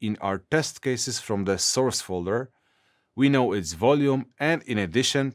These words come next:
thanks to the second dimension that we defined, we can narrow the analysis into the details to see which materials have been used by a specific partner,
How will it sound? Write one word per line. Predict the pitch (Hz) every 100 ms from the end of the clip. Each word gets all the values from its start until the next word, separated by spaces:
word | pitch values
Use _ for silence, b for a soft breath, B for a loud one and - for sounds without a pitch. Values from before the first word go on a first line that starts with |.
| _
thanks | 98 98 -
to | 92
the | 95
second | - 131 131 135
dimension | 127 123 120 120 127 110
that | 101
we | 104
defined, | 95 104 113 120 120 b b b b
we | 131
can | 127 143 117 117
narrow | 139 151 139
the | 113 110 107
analysis | 123 120 117 113 113
into | 110 101 98
the | 101
details | 90 135 135 92 113 - b b
to | -
see | 156 180 127
which | 104 147 -
materials | 131 113 123 120 117 117
have | - 98
been | 98 92
used | 95 87 90
by | 87
a | 90
specific | - - 95 92 90 -
partner, | 95 85 73 -